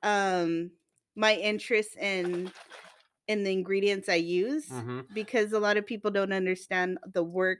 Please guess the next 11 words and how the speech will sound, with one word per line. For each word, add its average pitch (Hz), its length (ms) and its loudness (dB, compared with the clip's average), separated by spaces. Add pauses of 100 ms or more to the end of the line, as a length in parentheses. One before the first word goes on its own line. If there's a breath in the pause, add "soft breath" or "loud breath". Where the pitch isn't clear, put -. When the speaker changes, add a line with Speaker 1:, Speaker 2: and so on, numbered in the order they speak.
(120)
Speaker 1:
the 185 120 2
hard 202 260 2
work 196 280 0
and 190 120 -2
dedication 185 680 -2
put 180 200 -2
into 202 320 -2
it. 302 220 0
Speaker 2:
Mm-hmm. 107 280 -4 (300 soft breath)
So, 151 460 6
um, 127 340 6